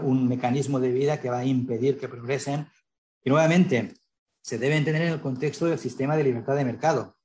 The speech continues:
es decir, para que nadie caiga en la pobreza, pero sin límites en su capacidad, en la capacidad de esas personas de crear riqueza.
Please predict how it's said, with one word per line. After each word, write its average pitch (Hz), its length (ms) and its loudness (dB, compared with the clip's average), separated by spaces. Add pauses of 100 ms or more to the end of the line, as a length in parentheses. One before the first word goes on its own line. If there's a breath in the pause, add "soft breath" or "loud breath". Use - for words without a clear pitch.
es - 60 -20
decir, 117 220 -4
para 127 240 0
que 131 100 0
nadie 175 320 2
caiga 147 460 -2
en 123 100 -8
la 120 140 -6
pobreza, 120 500 -6 (420)
pero 120 180 2
sin 127 280 4
límites 160 500 2
en 170 80 0
su 143 120 -6
capacidad, 123 600 0
en 135 100 -2
la - 60 -6
capacidad 117 280 -6
de 131 100 -4
esas 147 100 -10
personas 143 380 -2
de 131 100 -2
crear 110 300 -10
riqueza. - 260 -20